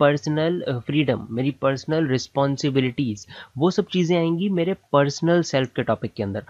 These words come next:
और जो सारी चीज़ें, अ, सोसाइटी के साथ ही इमर्ज होकर डेवलप होती हैं,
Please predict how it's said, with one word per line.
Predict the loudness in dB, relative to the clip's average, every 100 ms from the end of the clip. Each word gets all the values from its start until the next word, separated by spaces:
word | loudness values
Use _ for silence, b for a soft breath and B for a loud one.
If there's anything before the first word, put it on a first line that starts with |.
| B B -2
और | 2
जो | 6 6
सारी | 4 0 0
चीज़ें, | -2 0 0 0
अ, | -2 -6 -4 -6
सोसाइटी | -4 -2 0 2 2 0 0
के | 0
साथ | 0 -2
ही | 0 0
इमर्ज | 2 2 0
होकर | 0 0
डेवलप | 0 0 0
होती | -2 -4
हैं, | -8